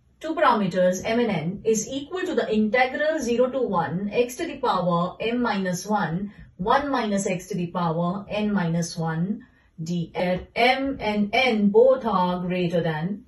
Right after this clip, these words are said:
zero. The golden rule here, which will help you out in solving any such integral in a jiffy, is the relationship of beta with gamma. Basically, beta m n is equal to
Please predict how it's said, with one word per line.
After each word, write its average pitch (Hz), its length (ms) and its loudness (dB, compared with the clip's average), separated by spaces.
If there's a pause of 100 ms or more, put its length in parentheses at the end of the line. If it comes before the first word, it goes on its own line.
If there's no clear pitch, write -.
zero. 240 360 -2 (100)
The 214 140 8
golden 392 640 8
rule 294 180 6
here, 175 440 4
which 175 200 -6
will 190 80 -2
help 247 180 2
you 285 120 2
out 208 160 4
in 190 100 -4
solving 175 460 -2
any 262 240 4
such - 400 -2
integral 175 840 0
in 214 120 0
a 277 80 6
jiffy, 202 420 2
is 202 520 0 (400)
the 330 80 6
relationship 349 580 4
of 175 120 0
beta 233 380 4
with 202 280 2 (280)
gamma. 196 540 2
Basically, 294 600 0
beta 277 600 0 (560)
m 208 500 0
n 214 720 0
is 226 640 2
equal 320 520 0
to 180 480 0